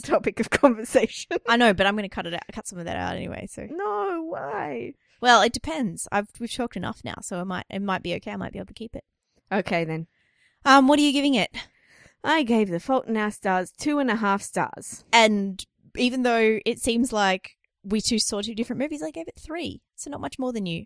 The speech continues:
Speaker 1: Mm.
Speaker 2: Still, it's, it's good. It's just not
Speaker 1: See, for me, three
Speaker 2: the
Speaker 1: is
Speaker 2: Messiah.
Speaker 1: a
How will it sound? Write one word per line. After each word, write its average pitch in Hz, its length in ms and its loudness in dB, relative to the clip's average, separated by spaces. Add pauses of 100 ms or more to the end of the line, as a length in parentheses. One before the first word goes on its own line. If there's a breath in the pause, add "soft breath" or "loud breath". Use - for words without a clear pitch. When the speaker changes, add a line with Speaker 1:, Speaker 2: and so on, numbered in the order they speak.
Speaker 1:
Mm. 202 280 -8
Speaker 2:
Still, 554 160 0 (180)
it's, - 320 -4
it's - 160 -8
good. 339 240 -4
It's - 200 -8
just - 180 -10
not 233 100 -2
Speaker 1:
See, 294 140 2
for 302 160 0
me, 311 240 -2
three 240 560 -2
Speaker 2:
the 190 60 -2
Speaker 1:
is 208 80 2
Speaker 2:
Messiah. 190 600 2
Speaker 1:
a 185 40 -12